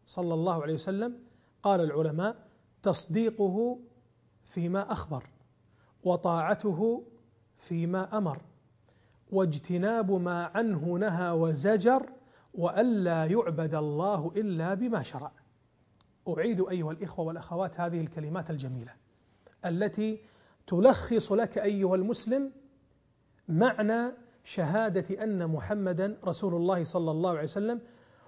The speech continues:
وتوضح لك الطريق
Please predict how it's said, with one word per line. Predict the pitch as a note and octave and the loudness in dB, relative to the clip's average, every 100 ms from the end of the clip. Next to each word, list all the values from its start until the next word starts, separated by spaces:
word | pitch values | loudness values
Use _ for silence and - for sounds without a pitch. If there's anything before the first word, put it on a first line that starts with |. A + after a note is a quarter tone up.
| _ | _
وتوضح | - F#3+ G3 F#3+ F#3+ - - - F#3+ B3 B3 A3 A#3 G#3 | 2 6 8 6 4 0 -6 2 8 8 8 4 2 4
لك | A3 A#3+ | 4 2
الطريق | G#3+ - G3 F#3+ A3 B3+ C4 - | -2 -2 2 4 4 2 0 -6